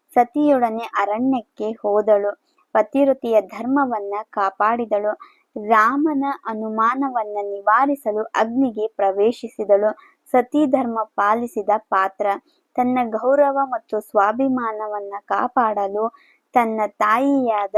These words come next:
ಭೂದೇವಿಯನ್ನ ಸೇರಿದಳು. ತ್ಯಾಗ, ಪತಿವ್ರತೆ, ಸಹನೆ, ಧೈರ್ಯದ ಪಾತ್ರ ಸೀತೆಯದು.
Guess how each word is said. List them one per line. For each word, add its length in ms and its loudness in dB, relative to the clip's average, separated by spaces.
ಭೂದೇವಿಯನ್ನ 1040 -2
ಸೇರಿದಳು. 720 2
ತ್ಯಾಗ, 400 4
ಪತಿವ್ರತೆ, 720 2
ಸಹನೆ, 800 -4
ಧೈರ್ಯದ 680 4
ಪಾತ್ರ 560 0
ಸೀತೆಯದು. 800 -2